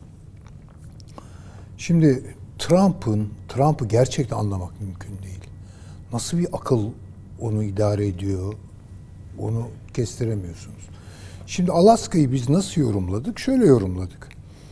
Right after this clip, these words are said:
Yani Trump de diyecek ki Putin'e, "Ya şu Çin'den uzak dur. Hindistan'dan da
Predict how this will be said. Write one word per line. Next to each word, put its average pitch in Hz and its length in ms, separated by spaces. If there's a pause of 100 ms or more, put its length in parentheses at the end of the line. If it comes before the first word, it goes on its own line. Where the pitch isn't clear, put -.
(380)
Yani 160 300 (460)
Trump 196 380
de 202 300
diyecek 220 440
ki 117 220 (640)
Putin'e, 113 460 (600)
"Ya 226 140
şu - 160
Çin'den 165 420
uzak 127 400
dur. - 120 (2250)
Hindistan'dan 156 840
da 101 220